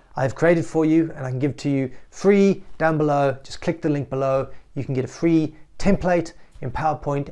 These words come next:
and P D F format to evaluate where you are against these six elements, for your current marketing planning process and your marketing plan. If you want that, click the link below and you get access to these free templates immediately.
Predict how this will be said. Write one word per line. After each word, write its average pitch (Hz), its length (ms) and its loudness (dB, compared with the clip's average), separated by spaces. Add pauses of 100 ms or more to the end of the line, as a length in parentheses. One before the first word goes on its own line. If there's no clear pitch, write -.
and 170 160 0
P 151 160 0
D 135 160 0
F 127 80 -4
format 156 580 -4 (340)
to 147 200 -2
evaluate 139 800 2
where 147 160 2
you 139 220 0
are 131 220 -6
against 131 540 -8
these 139 340 -2 (200)
six - 420 2
elements, 190 580 0 (280)
for 139 140 -2
your 135 100 2
current 151 400 -2
marketing 135 420 -4
planning 135 360 -6
process 135 640 -4 (340)
and 139 220 -2
your 131 180 0
marketing 123 500 -4 (140)
plan. 139 380 -8 (240)
If 123 100 -4
you 147 80 2
want 175 160 2
that, 156 260 0 (140)
click - 220 -2
the 196 80 2
link 185 160 2
below 151 320 2
and 139 180 -6
you 139 60 -4
get 143 120 -2
access 143 380 -6
to - 100 -8
these 131 200 -4
free 165 440 2 (260)
templates 135 600 -4 (140)
immediately. 139 640 -2